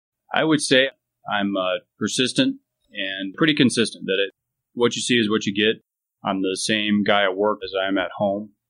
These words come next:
I don't try to compartmentalize that stuff. I tried to do that early on in my first business and didn't work out so well. You can't run that. I've really backed off on, I don't believe it's working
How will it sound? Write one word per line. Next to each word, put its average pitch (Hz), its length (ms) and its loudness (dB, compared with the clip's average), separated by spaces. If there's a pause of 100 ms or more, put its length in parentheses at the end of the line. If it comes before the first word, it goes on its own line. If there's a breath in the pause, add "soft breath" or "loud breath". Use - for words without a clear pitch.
(100)
I 101 60 -4
don't 101 180 -2
try 104 120 2
to 95 60 0
compartmentalize 95 880 -2
that 101 160 -2
stuff. 104 300 -2 (380)
I 95 120 -4
tried 107 200 4
to 104 60 -2
do 107 140 0
that 107 160 2
early 107 200 -2
on 107 180 -2
in 98 60 -4
my 92 140 -4
first 101 240 -4
business 101 360 -6
and 90 180 -8 (480)
didn't 107 160 2
work 98 160 -2
out 101 180 2
so 104 120 0
well. 101 240 -2 (220)
You 95 200 -8
can't 101 180 0
run 98 240 -2
that. 101 280 -2 (320)
I've 98 140 0
really 104 260 4
backed 98 320 2
off 98 320 2
on, 92 340 -2 (500)
I 98 60 -4
don't 98 160 0
believe 98 260 2
it's - 160 -6
working 98 580 -2